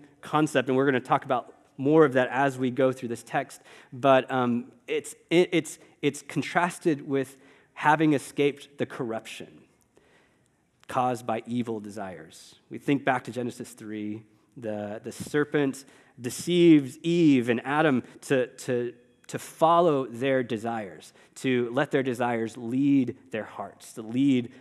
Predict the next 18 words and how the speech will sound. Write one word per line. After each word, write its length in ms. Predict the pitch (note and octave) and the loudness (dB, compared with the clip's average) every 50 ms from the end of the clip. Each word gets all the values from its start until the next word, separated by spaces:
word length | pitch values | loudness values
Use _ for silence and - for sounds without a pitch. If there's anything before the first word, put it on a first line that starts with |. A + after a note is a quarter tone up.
| - - _ | -20 -20 _
their, 560 | C3 A#2 A2+ A#2 A#2+ A2+ A2 A2 A2 A#2 - A2 | -12 -4 -2 0 0 0 0 -2 -2 -4 -6 -10
their 440 | A#2 A2 A2+ A2+ A2 G#2 G#2 A2 - - | -10 -6 -6 -4 -4 -4 -6 -8 -6 -6
actions, 600 | - A#2+ - - - - C#3+ A2+ G2+ G2 F#2+ - | -6 -6 -6 -8 -10 -8 -8 -8 -8 -10 -14 -14
to 100 | - - | -14 -14
lead 260 | A2 A2 B2 C3 B2 B2+ | -8 -4 -2 -2 -2 -2
them 180 | B2 A#2+ A#2+ A#2+ | -4 -4 -4 -4
into 580 | B2+ C3+ D3 D3+ D3 - - D3+ C3+ B2+ B2+ C3 B2+ - - - - _ _ _ _ _ _ | -4 -4 -4 -4 -4 -6 -4 -4 -2 -2 -2 -4 -6 -10 -20 -20 -20 _ _ _ _ _ _
a 80 | C#3 | -10
world 240 | B2 C3 C#3 D3+ D3 | -6 -4 -4 -4 -4
of 160 | D3+ - - | -6 -10 -12
pain 520 | - - - - C#3 C3+ A#2+ G2+ E2 E2 - - - _ | -16 -16 -12 -10 -10 -10 -10 -10 -14 -18 -20 -20 -20 _
and 100 | - G#2+ | -16 -16
suffering 640 | - - - C3+ - - - A#2+ A2+ G#2+ G#2 G2+ G2+ - _ _ _ _ | -10 -6 -6 -6 -4 -6 -8 -8 -6 -6 -8 -10 -12 -16 _ _ _ _
and 160 | - G#2 G#2 G2+ | -16 -14 -10 -6
death. 460 | C3 C3+ - - - - - - _ _ _ _ _ _ | -4 -4 -4 -6 -10 -18 -20 -20 _ _ _ _ _ _
What 140 | - A2+ | -10 -6
we 80 | A#2+ A#2 | -6 -6
think 520 | A2+ - - E3 F3 E3 - - - - | -6 -2 2 4 4 4 4 0 -8 -20